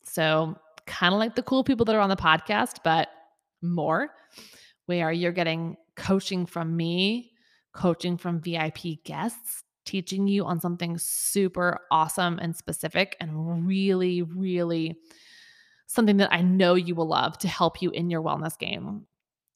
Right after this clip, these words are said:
This is where you will get recipes, like, new recipes, healthy, clean eating recipes every single week. This membership is where you're gonna have accountability,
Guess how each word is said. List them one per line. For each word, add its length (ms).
This 160
is 120
where 120
you 180
will 120
get 560
recipes, 800
like, 300
new 540
recipes, 520
healthy, 380
clean 460
eating 220
recipes 520
every 220
single 280
week. 300
This 320
membership 400
is 120
where 120
you're 120
gonna 160
have 260
accountability, 880